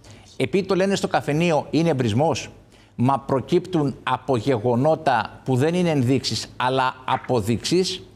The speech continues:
ότι είναι εμπρισμός με χέρι ανθρώπων που εξυπηρετούν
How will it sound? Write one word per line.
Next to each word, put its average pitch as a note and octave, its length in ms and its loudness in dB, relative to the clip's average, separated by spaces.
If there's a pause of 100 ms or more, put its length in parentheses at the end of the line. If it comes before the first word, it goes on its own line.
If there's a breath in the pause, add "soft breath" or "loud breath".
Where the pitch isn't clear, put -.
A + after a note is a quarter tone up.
(260)
ότι A#2+ 240 -2
είναι E3 160 2
εμπρισμός C3 720 0
με B2 220 2
χέρι E3 400 0
ανθρώπων D3 680 -2 (100)
που C#3+ 120 0
εξυπηρετούν C3 760 0